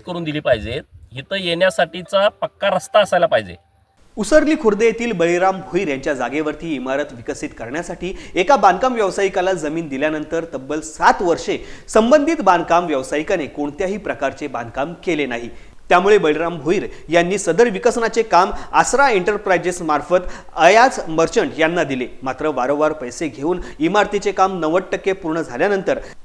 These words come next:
Speaker 2: जागा मालक सदर इमारत स्वतःच्या ताब्यात घेण्याच्या बेतात सदनिका धारकांच्या पैशांची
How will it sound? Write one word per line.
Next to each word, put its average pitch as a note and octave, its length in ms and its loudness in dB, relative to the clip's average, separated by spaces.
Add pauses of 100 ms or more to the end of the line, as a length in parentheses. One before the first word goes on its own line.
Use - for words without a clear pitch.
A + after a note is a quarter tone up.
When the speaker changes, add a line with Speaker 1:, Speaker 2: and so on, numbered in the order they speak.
Speaker 2:
जागा E3+ 280 6
मालक A3 300 4
सदर F#3 320 0
इमारत D#3+ 600 0
स्वतःच्या F#3+ 400 0
ताब्यात D#3+ 300 -2
घेण्याच्या C#3 480 -4
बेतात B2+ 380 -4
सदनिका G#3+ 580 -2
धारकांच्या D3+ 520 -2
पैशांची C#3+ 600 -6